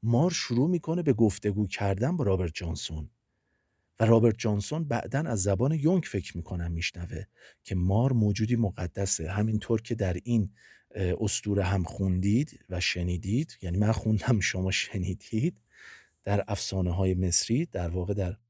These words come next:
اسطوره‌های مصری، اه، مار، اه، می‌شه گفت در، آره دیگه، در داستان‌های اساطیری <laughs> چون افسانه با اسطوره، یعنی اسطوره یه چیزه در اساطیر،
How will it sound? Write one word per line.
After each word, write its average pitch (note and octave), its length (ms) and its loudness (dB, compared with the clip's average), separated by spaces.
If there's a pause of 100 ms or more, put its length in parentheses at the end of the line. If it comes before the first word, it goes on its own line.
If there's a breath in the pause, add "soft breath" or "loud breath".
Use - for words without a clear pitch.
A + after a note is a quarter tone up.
(260)
اسطوره‌های F#2 580 -2
مصری، G#2 640 0 (560 soft breath)
اه، F2 320 0 (260)
مار، A#2 520 4 (440)
اه، F#2 260 -2 (180)
می‌شه G#2+ 300 0
گفت A#2 360 -2
در، F#2+ 280 0 (100)
آره - 200 -4
دیگه، F2 240 -4
در F2 300 -6 (320)
داستان‌های G2 680 2
اساطیری G#2 1000 2 (200)
<laughs> - 640 -14
چون D3+ 220 -2
افسانه A2+ 600 4
با A#2+ 240 2
اسطوره، A2+ 800 0 (400 loud breath)
یعنی G#2+ 180 0
اسطوره A2 440 0
یه A#2+ 140 6
چیزه A2+ 300 -2
در G2 220 -2
اساطیر، F#2+ 680 -6